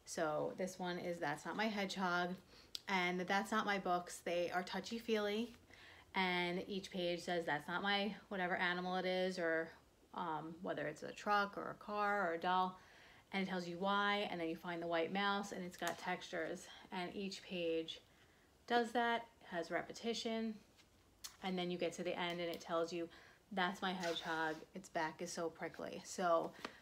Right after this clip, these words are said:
the regular That's Not My series, these ones are nine ninety-nine. There's tons of different ones in any su-, any animal or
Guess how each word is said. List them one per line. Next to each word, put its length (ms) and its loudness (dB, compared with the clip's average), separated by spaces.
the 400 6
regular 400 4
That's 260 2
Not 200 0
My 160 2
series, 600 0
these 200 0
ones 160 0
are 140 -2
nine 320 -2
ninety-nine. 640 0
There's 200 -2
tons 580 0
of 80 -4
different 280 -2
ones 300 -10
in 160 -4
any 220 2
su-, 120 4
any 500 2
animal 840 4
or 380 2